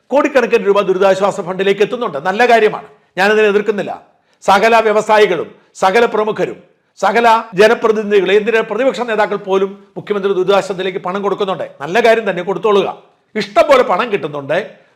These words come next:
പക്ഷെ ഒരു കാര്യം ശ്രദ്ധിക്കണം, പണം കൊടുക്കുന്ന ആത്മാർത്ഥമായിട്ടാണോ? ഞാൻ വിശ്വസിക്കുന്നില്ല. പല വ്യവസായികളും പല സംരംഭകരും പണം കൊടുക്കുന്നത് സർക്കാരിനെ ഭയന്നാണ്. സർക്കാർ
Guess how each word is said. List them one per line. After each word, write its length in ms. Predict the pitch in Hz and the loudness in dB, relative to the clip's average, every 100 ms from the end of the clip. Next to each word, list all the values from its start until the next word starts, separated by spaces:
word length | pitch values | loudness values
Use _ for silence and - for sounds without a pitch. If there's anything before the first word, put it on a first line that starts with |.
| - | -4
പക്ഷെ 200 | 214 214 220 | -2 2 2
ഒരു 100 | 220 | 2
കാര്യം 200 | 196 170 | 0 -2
ശ്രദ്ധിക്കണം, 340 | 170 156 165 175 | -6 -10 -8 -4
പണം 160 | 196 220 | -4 -2
കൊടുക്കുന്ന 280 | 190 180 175 - | -6 -4 -4 -4
ആത്മാർത്ഥമായിട്ടാണോ? 800 | 196 175 156 156 143 120 117 98 _ _ _ _ _ 170 | -4 -6 -6 -10 -10 -10 -12 -16 _ _ _ _ _ -2
ഞാൻ 100 | 196 196 | -2 -2
വിശ്വസിക്കുന്നില്ല. 540 | 185 143 123 90 82 - _ _ _ _ _ _ - | -6 -10 -16 -18 -20 -20 _ _ _ _ _ _ 0
പല 100 | 165 240 | 4 6
വ്യവസായികളും 680 | 233 214 214 220 190 180 196 - - _ - | 4 2 2 4 4 2 -2 -6 -20 _ -2
പല 100 | 165 208 190 | 2 2 0
സംരംഭകരും 580 | 185 226 214 196 190 202 | 0 0 2 0 -2 -2
പണം 160 | 175 226 | -6 -4
കൊടുക്കുന്നത് 360 | 208 180 196 196 | -4 -4 -6 -6
സർക്കാരിനെ 540 | 170 165 240 240 240 240 165 | -6 -2 4 4 4 -2 0
ഭയന്നാണ്. 440 | 190 233 208 - - _ _ _ _ _ _ _ - | 2 2 0 -4 -14 _ _ _ _ _ _ _ -2
സർക്കാർ 280 | 185 185 | 0 4